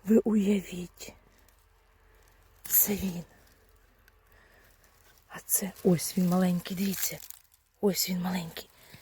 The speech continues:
Це інший трутовик. Йоханий. Гляньте.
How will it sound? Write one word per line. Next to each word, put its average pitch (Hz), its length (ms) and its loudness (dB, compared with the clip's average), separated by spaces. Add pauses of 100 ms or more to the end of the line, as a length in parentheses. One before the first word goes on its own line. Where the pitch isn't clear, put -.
(180)
Це - 200 6
інший 226 500 4
трутовик. 170 720 -4 (920)
Йоханий. 180 720 -2 (1000)
Гляньте. - 460 -18